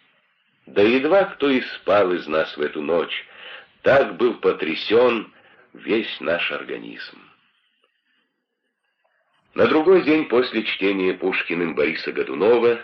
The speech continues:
у Веневитиного снова собрались литературные друзья. В присутствии Пушкина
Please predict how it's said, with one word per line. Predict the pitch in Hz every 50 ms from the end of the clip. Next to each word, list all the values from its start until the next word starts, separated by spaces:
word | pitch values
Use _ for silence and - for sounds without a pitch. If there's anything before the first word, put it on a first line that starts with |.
| - -
у | 76 82
Веневитиного | 87 101 101 101 101 95 104 110 110 - 98 98 101 98 98 101 98 98 - - - - - - - -
снова | - 76 85 110 143 160 151 151 143
собрались | - - 131 113 104 98 92 82 90 104 117 117 - - - - - _ _ _ _
литературные | - 80 95 95 - 92 85 80 - - 90 92 90 87 92 87 82 78 -
друзья. | - - 71 67 - - - - 67 71 71 67 65 - _ _ _ _ _ _ _ _
В | _ -
присутствии | - - 104 101 - 123 123 120 - - - 92 95 90
Пушкина | 90 90 101 120 113 - - - 104 107 104 92